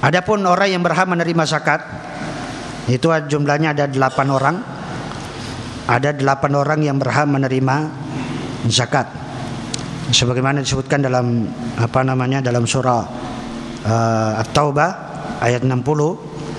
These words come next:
"Innamas shadaqatu lil fuqara." Yang pertama, kepada orang fakir.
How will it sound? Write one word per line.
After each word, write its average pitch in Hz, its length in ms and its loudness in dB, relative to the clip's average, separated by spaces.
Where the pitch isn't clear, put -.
"Innamas 139 400 2
shadaqatu 139 640 2
lil 139 160 0
fuqara." 127 480 2
Yang 120 160 0
pertama, 135 400 0
kepada 131 400 0
orang 151 240 0
fakir. 127 320 0